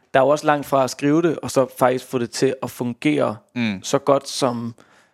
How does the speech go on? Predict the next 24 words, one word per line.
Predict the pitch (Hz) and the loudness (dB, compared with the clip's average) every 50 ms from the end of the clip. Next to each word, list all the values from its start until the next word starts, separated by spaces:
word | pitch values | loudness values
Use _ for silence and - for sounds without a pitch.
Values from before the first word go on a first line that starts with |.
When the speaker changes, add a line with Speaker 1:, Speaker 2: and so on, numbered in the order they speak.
| _ _ - | _ _ -2
Speaker 1:
man | 127 127 117 | -2 0 2
gerne | - 123 123 135 | 0 0 2 0
vil | 139 | 0
have | 135 131 117 - | 0 0 0 0
jokes | 127 127 123 - - | -2 -2 -2 -2 -4
fungere | 131 123 117 139 143 139 127 | -4 -4 -2 -2 0 0 0
til | - - - 208 226 370 | 0 0 0 0 0 0
et, | - - 170 175 - - | -6 -8 -10 -10 -10 -10
<laughs> | - - - - | -8 -6 -4 -4
øh, | - 120 - - - - - - - _ _ | -4 -4 -6 -8 -8 -10 -12 -16 -18 _ _
et | - - - - | -12 -12 -6 -2
one-man-show, | 131 127 123 131 135 127 - - 120 117 113 113 - _ _ - _ _ _ _ _ _ | -2 0 0 0 -2 -4 -2 -4 -4 -4 -4 -6 -12 _ _ -20 _ _ _ _ _ _
Speaker 2:
Ja. | 107 - - | 2 2 2
Speaker 1:
eller | 127 120 120 120 | 2 0 0 0
på | - 156 - - | -2 -6 -2 0
jobs | 131 127 131 - - | 0 0 0 -2 -6
bare. | - - 139 127 127 120 117 _ _ _ _ _ _ _ _ _ _ _ - | -4 -2 -2 -2 -4 -6 -10 _ _ _ _ _ _ _ _ _ _ _ -4
Altså, | - 131 - 131 | -4 0 0 -2
så | 120 - 143 | 2 2 2
er | 131 127 127 131 | 4 4 2 2
det | 147 151 | 0 0
jo, | 135 123 117 113 110 107 - _ _ _ _ - | 0 0 -2 -4 -8 -10 -16 _ _ _ _ -8
du | 127 | -4
ved, | 117 120 120 123 117 | -4 -4 -4 -4 -8